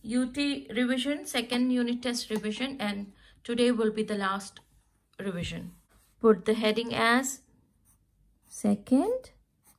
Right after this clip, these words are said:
U T revision. Okay, now long E rhyming words. Okay,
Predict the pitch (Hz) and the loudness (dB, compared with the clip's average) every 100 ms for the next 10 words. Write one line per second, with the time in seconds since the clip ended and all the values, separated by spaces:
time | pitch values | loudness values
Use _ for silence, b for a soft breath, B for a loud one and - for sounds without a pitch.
0 | _ _ _ _ 208 196 196 190 196 247 | _ _ _ _ 0 4 4 4 4 0
1 | - _ _ _ _ _ - 226 190 220 | -4 _ _ _ _ _ -2 2 4 2
2 | - - b b _ _ - 302 294 214 | 0 -8 b b _ _ 0 2 4 4
3 | - - 220 - _ _ _ _ _ _ | 2 -8 -10 -16 _ _ _ _ _ _
4 | - 202 180 - - 185 175 - - _ | -8 -4 -4 -4 -8 -6 -6 -8 -14 _
5 | _ _ _ - 208 240 262 302 302 247 | _ _ _ -6 4 6 6 4 2 -8
6 | - 262 277 320 392 - _ _ _ _ | -6 -2 -2 -2 -6 -8 _ _ _ _
7 | _ _ 240 277 311 330 320 311 277 254 | _ _ 2 4 4 2 -2 -2 4 8
8 | 226 202 175 214 - _ _ _ - _ | 10 8 6 0 -14 _ _ _ -20 _
9 | _ _ _ _ _ _ 220 220 277 | _ _ _ _ _ _ -4 0 2